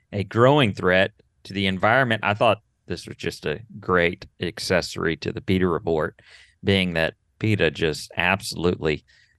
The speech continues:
loves things like this. With fifty thousand dollars in support from the state, L S U is now moving into controlled field trials of patent pending bait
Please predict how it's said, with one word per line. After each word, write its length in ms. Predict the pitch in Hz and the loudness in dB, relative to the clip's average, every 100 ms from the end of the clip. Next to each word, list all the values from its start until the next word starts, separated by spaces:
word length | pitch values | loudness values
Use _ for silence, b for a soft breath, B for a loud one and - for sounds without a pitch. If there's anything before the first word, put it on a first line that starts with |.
| _ _ - | _ _ -8
loves 680 | 90 95 101 107 90 - | 0 4 6 4 2 -6
things 320 | - 85 82 87 | -8 -6 -6 -2
like 200 | 85 - | -2 0
this. 280 | 90 90 | 0 0
With 140 | 123 113 | 0 4
fifty 380 | 185 190 175 143 | 4 4 0 -2
thousand 600 | - 127 139 147 123 110 | 2 2 2 -2 -2 4
dollars 480 | 107 117 123 113 107 | 4 6 2 0 -4
in 100 | 98 | -10
support 500 | - - 143 160 - | -8 0 2 2 0
from 160 | 110 | 0
the 80 | 101 | 0
state, 480 | - - 170 202 180 | -4 0 2 2 2
L 220 | 123 131 | 0 2
S 160 | 127 110 | 2 0
U 120 | 135 | -4
is 140 | 110 107 | -2 0
now 260 | 117 120 | 2 2
moving 500 | 107 107 160 170 151 | 2 4 2 0 -6
into 340 | 135 123 107 95 | -6 -6 -6 -8
controlled 600 | - 78 - 143 160 135 | -8 -8 0 4 4 0
field 400 | - 170 208 175 | -2 4 4 2
trials 500 | - 85 76 78 - | 0 2 2 -2 -8
of 120 | - | -6
patent 340 | - 90 85 82 | 0 0 0 -4
pending 340 | 98 90 82 | -4 -2 0
bait 280 | 78 107 | 2 4